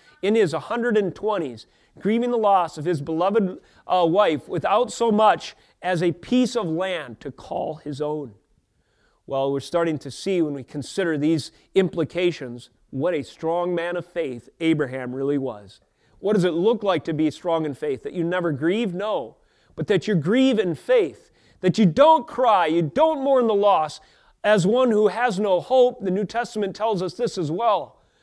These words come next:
We cry because we grieve the loss of our loved ones. And we know that death is an enemy that stands in our way. But we also grieve and we cry and we mourn in times like these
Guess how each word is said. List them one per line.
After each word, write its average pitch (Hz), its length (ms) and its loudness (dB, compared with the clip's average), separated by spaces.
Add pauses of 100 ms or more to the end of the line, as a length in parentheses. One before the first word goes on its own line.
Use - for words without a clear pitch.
(360)
We 170 140 0
cry 220 560 4
because 165 380 -2
we 208 280 -2 (300)
grieve 226 320 2
the 196 80 0
loss 202 380 0
of 180 100 -2
our 175 100 2
loved 180 280 0
ones. 120 360 -10
And 175 120 0
we 190 80 2
know 226 240 4
that 214 260 2
death 196 320 -2
is 175 160 0
an 180 100 -4
enemy 180 420 -4 (220)
that 165 120 -6
stands 196 360 -2
in 170 60 -4
our 156 100 -4
way. 147 380 -6 (380)
But - 100 -10
we 143 160 -2
also 190 320 0
grieve 160 480 -2
and 151 120 -8
we 143 100 -4
cry 165 320 -4
and 139 160 -6
we 151 100 -4
mourn 160 340 -2
in 143 120 -6
times 170 340 -6
like 151 220 -4
these 139 400 -4